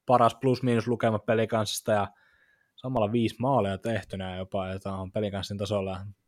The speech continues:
Tässä on, tä-, täytyykö tässä sitten kilpailla jostain kultakypärästä pikkuhiljaa? En nyt ihan vielä, mutta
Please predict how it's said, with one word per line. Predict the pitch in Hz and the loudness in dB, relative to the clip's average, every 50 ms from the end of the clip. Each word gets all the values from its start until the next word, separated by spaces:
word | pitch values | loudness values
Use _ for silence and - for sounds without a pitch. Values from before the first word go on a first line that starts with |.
| _ _ | _ _
Tässä | - - - - - | -20 -18 -16 -14 -14
on, | 101 - _ _ _ _ | -14 -14 _ _ _ _
tä-, | 117 110 110 104 104 - _ | 0 2 2 0 -2 -4 _
täytyykö | 127 123 120 120 117 120 | 2 4 4 4 4 4
tässä | 120 113 - 127 | 2 2 0 -2
sitten | 120 120 - | -4 -4 -2
kilpailla | - 131 127 123 - 123 117 120 | 0 2 2 2 2 2 2 2
jostain | 110 - - 123 117 110 - _ _ | 0 0 -2 -2 -2 -2 -6 _ _
kultakypärästä | - - 123 120 113 - - - 110 98 98 - - 95 - | -8 -6 -6 -6 -6 -8 -4 -2 -2 -2 -2 -4 -10 -14 -14
pikkuhiljaa? | 98 - _ - - 92 92 92 - - _ - - - - - - - _ _ _ _ _ | -16 -16 _ -12 -10 -10 -10 -10 -12 -16 _ -20 -20 -20 -20 -20 -20 -20 _ _ _ _ _
En | 160 160 | -4 -2
nyt | 147 135 | 0 2
ihan | 120 120 120 113 | 4 4 4 6
vielä, | 113 110 110 107 | 6 6 6 4
mutta | 110 107 - - - 117 107 101 92 - | 2 0 -2 2 4 6 6 6 4 0